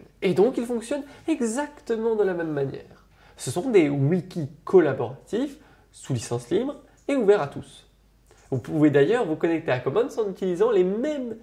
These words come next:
identifiants et mots de passe que sur Wikipédia. La grande différence, c'est que Commons héberge des fichiers multimédia, photos, dessins, vidéos, fichiers sonores,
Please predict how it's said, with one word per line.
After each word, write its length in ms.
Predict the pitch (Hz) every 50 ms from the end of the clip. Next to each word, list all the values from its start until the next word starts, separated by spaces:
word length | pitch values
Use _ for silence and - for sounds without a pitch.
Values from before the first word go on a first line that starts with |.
| - _ -
identifiants 640 | 170 165 175 165 - - 151 147 - 208 233 - -
et 160 | - 226 247
mots 160 | 247 254 233
de 80 | 175 160
passe 500 | 165 - 123 120 143 - - - - - _ _ _ _ _ -
que 140 | - 170 143
sur 300 | 143 - - - 190 180
Wikipédia. 520 | 180 180 - 151 131 143 120 120 - - - _ _ _ _ _ _ _ _ _ - - - - - -
La 120 | - 120 117
grande 360 | - 117 - - 143 165 156
différence, 640 | 131 123 - 143 131 151 208 294 320 311 - - _ _ _ - - _ _
c'est 260 | - - - 294 285 -
que 100 | - 185
Commons 460 | - - 139 120 123 127 156 202 226 - - - - -
héberge 520 | 170 175 151 170 196 226 226 208 175 139
des 280 | 135 160 170 165 160 - - -
fichiers 560 | - - - - 226 208 - - - - 165
multimédia, 600 | 156 151 143 - 147 143 131 117 117 - - - - _ _ _ _ _ _ _ _ _ _
photos, 520 | - - 139 127 - - 160 185 247 311 - - - _ -
dessins, 580 | 135 120 135 - - - - - 135 156 190 - - - - -
vidéos, 580 | 135 123 143 160 135 143 165 180 - 196 - - - - - _ _ _
fichiers 540 | _ - - - - 247 254 - - 254 240
sonores, 340 | - - 156 123 - -